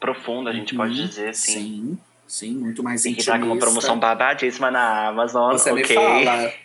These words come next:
Speaker 2: você me fala qual é.
Speaker 1: O vinil, acho que tá cento e noventa, vai lá no nosso perfil, no Instagram,
Speaker 2: Oi.
Speaker 1: que tá lá a promoçãozinha pra gente.
Speaker 2: Tem o link pra vocês, pessoal, lá na bio
Speaker 1: Sim.
Speaker 2: do nosso Instagram, arroba Volta o Disco.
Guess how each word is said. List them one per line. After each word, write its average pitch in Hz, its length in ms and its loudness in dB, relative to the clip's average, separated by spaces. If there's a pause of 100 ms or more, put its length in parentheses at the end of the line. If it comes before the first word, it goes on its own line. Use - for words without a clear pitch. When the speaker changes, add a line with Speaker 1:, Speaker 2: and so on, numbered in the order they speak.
Speaker 2:
você 131 240 -2
me 127 80 -4
fala 127 280 2
qual 160 180 0
é. - 380 0 (580)
Speaker 1:
O 123 220 4
vinil, 120 500 2
acho 139 100 0
que 127 120 -4
tá 127 100 0
cento 135 280 -4
e 185 40 -2
noventa, 131 560 -2
vai 113 220 2
lá 127 100 4
no 135 80 -2
nosso 127 280 -2
perfil, 117 580 -2
no 127 120 -2
Instagram, 117 460 0
Speaker 2:
Oi. 127 160 0
Speaker 1:
que 160 180 0
tá 120 220 2
lá 117 160 2
a 113 60 0
promoçãozinha 120 800 -4
pra - 160 -2
gente. - 160 -2
Speaker 2:
Tem 123 240 2
o 135 60 2
link 127 260 -2
pra 139 180 0
vocês, 226 560 0
pessoal, 131 640 0
lá 120 180 0
na 151 140 0
bio 240 320 0
Speaker 1:
Sim. 208 80 0
Speaker 2:
do 202 100 0
nosso 180 260 0
Instagram, 165 360 0
arroba 165 280 0
Volta 151 300 0
o - 20 -2
Disco. 139 600 -2